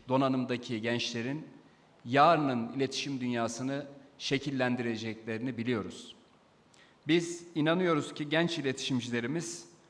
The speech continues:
o pak zihinleriyle iletişim ve medyada ezberleri tekrarlamak yerine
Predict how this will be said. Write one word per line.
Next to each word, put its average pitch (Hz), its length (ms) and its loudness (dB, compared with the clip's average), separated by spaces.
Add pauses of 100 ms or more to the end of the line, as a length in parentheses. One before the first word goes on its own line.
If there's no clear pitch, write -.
(300)
o 151 400 2 (100)
pak 180 300 2
zihinleriyle 123 1040 -2 (220)
iletişim 151 500 -2
ve 131 60 0
medyada 131 640 0
ezberleri 131 520 0
tekrarlamak 123 760 -2
yerine 107 440 -6